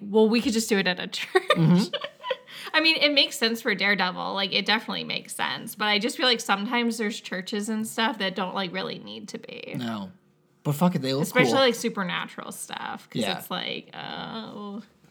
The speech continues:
Speaker 1: God's gonna strike us down."
Speaker 2: Yeah. I, I can't remember what that's called. When God strikes you down. What's the term?
Speaker 1: Strike out.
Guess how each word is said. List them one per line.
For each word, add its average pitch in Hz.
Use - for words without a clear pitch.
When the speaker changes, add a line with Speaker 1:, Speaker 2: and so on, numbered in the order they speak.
Speaker 1:
God's 202
gonna 202
strike 208
us 202
down." 190
Speaker 2:
Yeah. 101
I, 120
I 113
can't 135
remember 117
what 110
that's 104
called. 92
When 110
God 92
strikes 87
you 92
down. 85
What's -
the 240
term? 220
Speaker 1:
Strike 220
out. 214